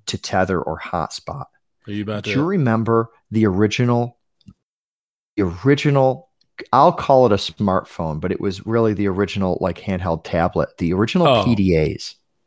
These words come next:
Speaker 2: Yes, yeah. The monochromatic
Speaker 1: Remember those
Speaker 2: P D As?
Speaker 1: things? It was like, you'd have, like, a copy of Palm O S or Windows, and Gunnar knows these very well.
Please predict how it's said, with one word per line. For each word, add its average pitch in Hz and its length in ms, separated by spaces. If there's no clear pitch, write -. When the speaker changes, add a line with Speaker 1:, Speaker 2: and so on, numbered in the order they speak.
Speaker 2:
Yes, 117 560
yeah. 92 320
The 120 80
monochromatic 120 580
Speaker 1:
Remember 165 280
those 123 200
Speaker 2:
P - 60
D 196 60
As? 202 40
Speaker 1:
things? 220 200
It 151 60
was 165 220
like, 139 360
you'd 143 180
have, 170 180
like, 139 200
a 117 40
copy 127 360
of 101 160
Palm 120 260
O 107 140
S 113 280
or 90 60
Windows, 95 360
and 87 80
Gunnar 110 200
knows 95 220
these 87 140
very 98 280
well. 85 280